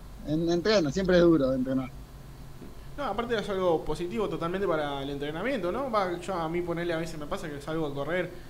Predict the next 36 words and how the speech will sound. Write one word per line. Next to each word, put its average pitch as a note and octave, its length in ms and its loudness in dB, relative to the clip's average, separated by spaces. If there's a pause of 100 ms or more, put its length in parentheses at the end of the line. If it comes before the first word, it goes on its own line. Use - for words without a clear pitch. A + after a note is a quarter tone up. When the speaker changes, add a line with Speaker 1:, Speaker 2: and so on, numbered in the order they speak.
(140)
Speaker 2:
por D3 120 0
las D3 100 -4
plazas F#3+ 380 -2
y, D3 60 -6
bueno, D#3 220 -2
cuando C#3+ 260 -4
veo, D3+ 600 -2
voy D#3+ 140 0
corriendo E3 280 -2
por D3+ 120 -2
lugares D#3+ 260 0
que D3+ 60 -6
son E3 180 -4
un D#3 80 -2
poco D#3+ 220 -2
más D#3 160 -2
verdes, F3 340 0
es E3 80 -4
como D#3 240 -4
que, C#3+ 220 -4
como D#3 240 -4
que D#3 160 -2
respirás F#3 460 0
otro D#3 200 -2
aire D#3 180 0
diferente, D3+ 480 -4
¿no? F#3 200 -2 (360)
Yo E3+ 120 0
he F3 40 2
visto E3+ 220 -2
videos E3 260 0
tuyos F#3 440 0 (240)
corriendo E3 360 -2
por D3+ 160 -4
Panamericana, D#3 1160 -2
entrenando D#3 640 -2